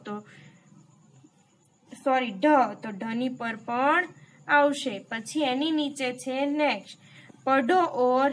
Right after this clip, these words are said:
લીખો, વાંચો અને લખો. તો છે ડફલી. ડફલી એટલે શું થશે? તો કે ડમરું, બરાબર છે?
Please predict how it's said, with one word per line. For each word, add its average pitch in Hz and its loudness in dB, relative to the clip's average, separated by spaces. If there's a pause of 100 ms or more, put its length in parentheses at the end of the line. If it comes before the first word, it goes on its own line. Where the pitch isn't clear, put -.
લીખો, 302 0
વાંચો 220 -2
અને 254 0 (280)
લખો. 294 2 (1200)
તો 240 -4
છે 285 2
ડફલી. 262 2 (460)
ડફલી 247 -2
એટલે 254 0
શું 370 -2
થશે? 277 0 (340)
તો 226 -12
કે 277 0 (580)
ડમરું, 262 0 (580)
બરાબર 233 0
છે? 285 0